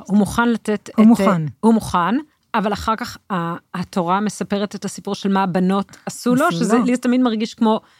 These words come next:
Speaker 1: אה,
Speaker 2: כן.
Speaker 1: שני סיפורים שהם לא מקרי ששניהם מסופרים לנו.
Speaker 2: אם זה ככה, אז זה ככה.
Speaker 1: נכון.
Speaker 2: זאת אומרת, i-, i-, אם, אם משהו פה מופקר, אז הוא מופקר עד הסוף.
Speaker 1: לא, אבל
Speaker 2: זה
Speaker 1: אני חושבת
Speaker 2: קשור.
Speaker 1: שזה גם הבנות, הם,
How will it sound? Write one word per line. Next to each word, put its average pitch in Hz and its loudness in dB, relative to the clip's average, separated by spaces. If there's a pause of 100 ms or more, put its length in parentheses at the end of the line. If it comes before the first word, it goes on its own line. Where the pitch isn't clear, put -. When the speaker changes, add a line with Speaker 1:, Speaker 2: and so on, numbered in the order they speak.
(440)
Speaker 1:
אה, 214 -2
Speaker 2:
כן. 220 2
Speaker 1:
שני 247 0
סיפורים 262 -2
שהם 254 0
לא 254 2
מקרי 254 -4
ששניהם 208 -2
מסופרים 175 -4
לנו. 156 -8 (400)
Speaker 2:
אם 190 8
זה 175 4
ככה, 214 2
אז 147 -4
זה 151 -6
ככה. 214 -2 (280)
Speaker 1:
נכון. 196 0
Speaker 2:
זאת 269 -2
אומרת, - -8
i-, 190 -10
i-, 208 -2
אם, 208 8 (160)
אם 196 6
משהו 185 -2
פה 180 0
מופקר, 196 -2
אז 170 -6
הוא 180 2
מופקר 175 -4
עד 170 -4
הסוף. - -8 (180)
Speaker 1:
לא, 330 0
אבל 196 -4 (100)
Speaker 2:
זה 151 -2
Speaker 1:
אני 180 2
חושבת 247 -2
Speaker 2:
קשור. 208 4
Speaker 1:
שזה 147 0
גם 208 -2
הבנות, 190 -2 (360)
הם, 202 0